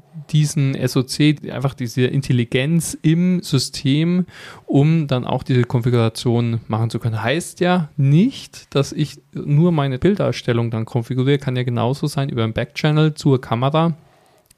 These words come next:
dass ich auch meine Kamera über das H M I konfigurieren kann. Und genau dafür, ja, braucht man eigentlich ein gewisses Portfolio an H M Is, um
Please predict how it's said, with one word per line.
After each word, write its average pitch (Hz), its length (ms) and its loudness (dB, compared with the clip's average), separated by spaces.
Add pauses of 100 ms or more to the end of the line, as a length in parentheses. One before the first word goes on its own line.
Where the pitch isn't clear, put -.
(120)
dass - 160 -8
ich 113 140 -6
auch 101 80 -6
meine 113 180 -2
Kamera 117 460 0
über 120 180 -4
das 110 160 -6
H - 240 -6
M 110 100 -6
I 113 300 -4
konfigurieren 113 800 0 (260)
kann. 110 380 -2 (300)
Und 120 580 0
genau 131 400 -2
dafür, 180 840 0 (840)
ja, 131 360 -2
braucht 131 400 0
man 147 120 2
eigentlich 139 460 0
ein 131 100 -2
gewisses 143 420 2 (220)
Portfolio 147 960 2 (320)
an 139 340 0
H 127 320 -4
M 127 80 -2 (240)
Is, 160 400 -4 (540)
um 170 400 4